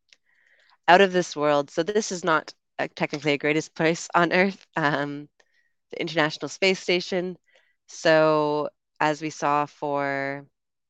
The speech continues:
the, um, Great Barrier Reef, it's,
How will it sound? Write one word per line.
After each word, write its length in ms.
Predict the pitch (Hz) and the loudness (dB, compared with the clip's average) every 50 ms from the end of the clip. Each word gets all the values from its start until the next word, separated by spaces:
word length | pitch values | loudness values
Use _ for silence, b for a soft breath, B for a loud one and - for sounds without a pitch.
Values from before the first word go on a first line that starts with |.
| _ _ _ _ _ _ _ _ _ _ _ _ _ _ _ - - - _ _ _ _ | _ _ _ _ _ _ _ _ _ _ _ _ _ _ _ -20 -20 -20 _ _ _ _
the, 520 | - 156 147 143 143 143 139 143 143 139 - - _ | -8 -6 -6 -6 -6 -6 -8 -8 -10 -10 -12 -12 _
um, 520 | - 156 147 - - - - - - - 160 | -12 -10 -8 -8 -8 -8 -10 -10 -12 -10 -6
Great 200 | - 156 - - | -4 -4 -4 -4
Barrier 300 | 147 139 143 147 143 143 | -4 -4 -4 -4 -4 -4
Reef, 480 | 175 220 226 226 - - _ - - _ b b b b b b b b b b b b _ _ _ _ _ _ _ - | -4 -4 -4 -4 -6 -10 _ -20 -20 _ b b b b b b b b b b b b _ _ _ _ _ _ _ -8
it's, 420 | - 139 - - - - - - | -6 -6 -6 -6 -10 -12 -12 -12